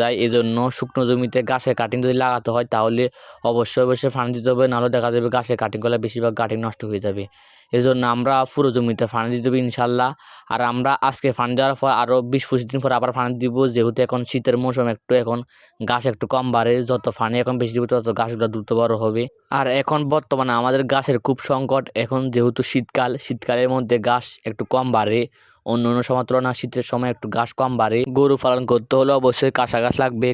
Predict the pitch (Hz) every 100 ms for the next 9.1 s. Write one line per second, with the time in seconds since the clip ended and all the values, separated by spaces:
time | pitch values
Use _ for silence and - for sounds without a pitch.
0 | - 120 120 113 135 123 123 123 117 123
1 | 110 117 120 123 - 120 - 117 123 -
2 | 127 120 120 120 120 117 123 117 110 120
3 | 120 113 - 117 123 131 143 143 143 131
4 | 120 117 - 143 147 135 127 139 131 131
5 | 143 135 123 135 117 127 135 123 127 127
6 | 135 135 123 127 123 127 135 _ - -
7 | - 120 127 131 123 113 120 127 127 139
8 | 131 143 135 131 127 123 123 123 131 127